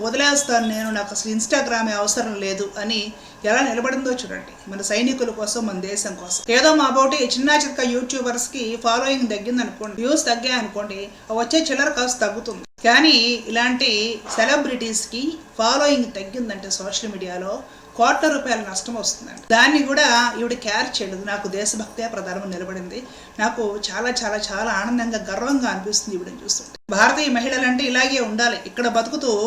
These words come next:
అక్కడ భజనలు చేయకూడదండి. తిన్నింటి వాసాలు లెక్క పెట్టడం అంటారు దీన్ని. తల్లి పాలు తాగి రొమ్ము కుద్దడం అని కూడా అంటారు. ఎప్పుడూ మనకి దేశభక్తి ఉండాలి. ఇలాంటి సమయాల్లో ఇంకా మనం దేశభక్తి ఎక్కువ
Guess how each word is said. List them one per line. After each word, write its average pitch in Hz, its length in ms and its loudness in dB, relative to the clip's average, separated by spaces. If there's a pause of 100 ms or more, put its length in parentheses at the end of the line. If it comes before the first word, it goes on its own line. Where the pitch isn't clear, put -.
(320)
అక్కడ 247 260 -2
భజనలు 240 360 2
చేయకూడదండి. 220 800 -4
తిన్నింటి 294 380 6
వాసాలు 247 720 2
లెక్క 226 340 0
పెట్టడం 240 320 0
అంటారు 220 260 -2
దీన్ని. 185 320 -10
తల్లి 285 240 6
పాలు 269 300 4
తాగి 247 260 2
రొమ్ము 240 240 0
కుద్దడం 233 320 0
అని 220 140 -2
కూడా 233 160 -2
అంటారు. 185 460 -4
ఎప్పుడూ 311 300 4
మనకి 277 240 2
దేశభక్తి 240 480 -2
ఉండాలి. 233 320 2
ఇలాంటి 247 380 2
సమయాల్లో 247 520 0 (380)
ఇంకా 247 320 2
మనం 233 340 0
దేశభక్తి 226 520 -4
ఎక్కువ 208 480 -4